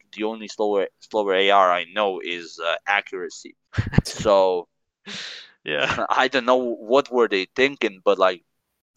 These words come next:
Speaker 1: you, you know, if, if, uh, if it will work out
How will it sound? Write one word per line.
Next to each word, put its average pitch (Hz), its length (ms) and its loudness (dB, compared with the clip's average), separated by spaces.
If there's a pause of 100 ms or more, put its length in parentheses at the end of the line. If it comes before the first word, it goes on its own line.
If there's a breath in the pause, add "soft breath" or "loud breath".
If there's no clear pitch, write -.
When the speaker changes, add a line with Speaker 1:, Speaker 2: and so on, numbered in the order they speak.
(200)
Speaker 1:
you, 151 160 -6 (160)
you 147 200 -6
know, 220 360 4
if, 139 360 -6
if, 110 320 -6
uh, 98 180 4 (140)
if 113 320 -4
it 170 200 -6
will 175 220 0
work 127 320 6
out 90 320 4